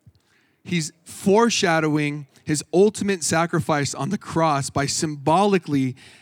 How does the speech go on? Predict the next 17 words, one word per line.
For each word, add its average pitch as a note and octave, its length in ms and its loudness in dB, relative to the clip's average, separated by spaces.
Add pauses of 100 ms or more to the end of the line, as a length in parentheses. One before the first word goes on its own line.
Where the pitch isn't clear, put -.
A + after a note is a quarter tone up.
(300)
emptying F3+ 500 0
himself B2+ 680 -6 (260)
before F#3+ 540 2
his D3+ 220 -4
disciples. C3 840 -4 (1600)
We G3 460 2
can - 180 -4
have D#3 220 -2
zero G3 420 2
share F3+ 340 0
with D#3+ 160 2
Jesus C3+ 600 -4 (300)
unless D3 300 -4
he E3 200 -6
makes D#3 340 -2
us B2 160 -2
clean. A#2 520 -6